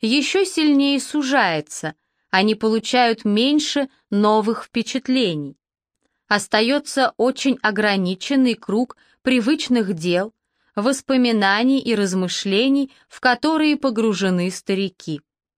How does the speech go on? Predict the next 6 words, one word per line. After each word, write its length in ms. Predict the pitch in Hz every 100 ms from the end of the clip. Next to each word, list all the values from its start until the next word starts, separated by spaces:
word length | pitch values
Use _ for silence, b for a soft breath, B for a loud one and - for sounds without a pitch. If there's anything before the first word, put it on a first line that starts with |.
| _ _ _ -
Со 280 | - 247 226
временем 600 | 277 330 262 240 233 -
оказавшиеся 920 | 214 233 226 254 240 - 247 214 -
ненужными 600 | 233 240 254 208 220 220
клетки 640 | 220 247 330 320 - 277 262 b b
гибнут, 640 | 247 262 208 180 175 -